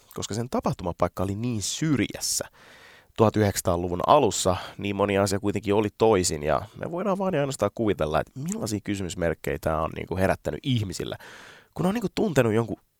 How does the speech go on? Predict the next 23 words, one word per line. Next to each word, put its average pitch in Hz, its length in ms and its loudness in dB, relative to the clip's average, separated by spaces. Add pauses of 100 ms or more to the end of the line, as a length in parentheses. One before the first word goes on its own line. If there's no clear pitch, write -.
(220)
järkyttävän 156 480 0
kokoisen 104 360 -6
räjähdyksen 107 680 0 (440)
ja, 107 260 6 (120)
ja 80 120 2 (160)
tuntenut 143 280 0
sen 135 140 4
vaikutukset 147 440 2
jopa 120 160 0
satojen 131 460 0
kilometrien 107 520 -2
päässä, 117 440 6
puhumattakaan 143 540 0
siitä, 151 260 2
että 127 140 2
jengi 131 180 2
Lontoossa 143 760 0
miettii, 85 380 -6
että - 100 -12
mitä 131 140 -2
ihmettä 120 360 -2
just 87 180 -6
tapahtuu. - 440 -4